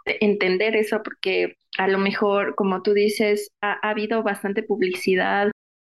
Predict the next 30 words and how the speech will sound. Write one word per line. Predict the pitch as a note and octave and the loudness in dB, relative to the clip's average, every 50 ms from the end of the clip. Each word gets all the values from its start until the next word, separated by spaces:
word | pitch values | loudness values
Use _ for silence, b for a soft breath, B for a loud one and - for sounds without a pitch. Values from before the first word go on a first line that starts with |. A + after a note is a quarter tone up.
| _ _ | _ _
sobre | - - G3+ F#3+ F#3+ F#3 F3+ | -4 -2 0 0 2 2 2
Big | F3+ F3+ G#3 G3+ - | 2 0 0 0 0
Data | F#3+ F3+ F3 F3 - G3+ G3+ G3 | 0 0 -2 -2 -2 -2 0 0
y | F#3 F3+ F3+ F3+ F3+ F3+ | 0 0 0 0 0 0
uno | F#3+ G3+ G3+ G3+ G3 | 0 0 0 -2 -2
como | G3+ F#3+ F#3 F3+ | -2 -4 -2 -2
no | F3+ F3+ F#3 G3 | 0 0 0 0
sabe, | G3+ - - F3+ F3+ F3+ F#3 G3 F#3+ F#3+ F#3 - - _ - | 0 0 0 0 0 2 2 2 2 0 0 -2 -4 _ -2
es | F#3+ G3 F#3+ F#3+ F#3+ G3 G3 F#3+ - | 0 0 2 2 2 0 0 -2 -4
como, | - G3 G3 F#3+ F#3 F3 E3+ E3 D#3+ - - - - - _ | -2 0 0 0 0 0 0 0 0 0 -2 -2 -6 -6 _
tal | - F#3+ F#3+ F#3+ | -2 0 0 2
vez | F3+ G3 G#3 G#3+ G3+ | 2 2 2 2 2
eso | G3 F#3+ G3 - G3 | 0 -2 0 -2 -2
es | F#3+ F#3+ F#3+ G3 - | 0 -2 -2 0 0
lo | F#3+ F#3 F#3 | -2 -2 -2
correcto, | - - C3+ - - F#3+ G#3 G#3 - - F3 - - | -4 -6 -4 -2 -2 -2 -2 -4 -4 -6 -6 -4 -4
pero | - F3 F3+ F3+ F3 F3 F3 F3 F3 F3 F3 E3+ E3+ E3+ E3+ - _ _ _ _ _ _ _ _ - | -2 0 0 0 0 0 0 0 0 0 0 0 0 -2 -2 -6 _ _ _ _ _ _ _ _ -10
realmente | - - D#3 F3 F3+ F#3 F#3+ F#3+ F#3+ G3 G3 G3+ G3+ | -6 -2 0 0 0 0 2 2 2 0 0 0 0
lo | F#3 F#3 F3+ | 0 0 -2
que | F3+ E3 | -2 -4
menciona | E3 E3 E3+ F3 F3 F3+ - - F3+ F3 F#3 F#3 F#3 | -4 -4 -4 -4 -4 -2 -2 0 0 2 2 0 0
sí | F3+ F#3 - F3 F3+ | 0 0 2 2 4
es, | F3 F3+ F#3 G3 | 4 4 4 2
<laughs> | C4 - - A#3 | 2 0 0 0
sí | A#3+ A3 | 2 2
medio | G#3 G3+ G3+ G3+ G#3 G#3 | 2 2 2 0 0 0
me | G3+ G3 F#3 F3+ | 0 0 0 0
deja | F3+ G3 G3 - G3+ F#3+ F#3 - | -2 -4 -2 -2 -2 -2 -2 -4
preocupada, | - F#3+ F#3 F#3 - F#3+ F3+ - - G3+ G3+ G#3 G#3+ A#3 B3+ C4+ B B B B B B B B B B B - | -4 -4 -4 -4 -4 -8 -6 -2 -2 -2 0 0 0 0 -2 -2 B B B B B B B B B B B -4
porque | - B3 C4 B3+ C4+ C4 C#4 A3 G#3+ G#3+ G#3+ G#3+ - | -2 0 0 0 -2 -2 -2 -2 0 0 0 0 -2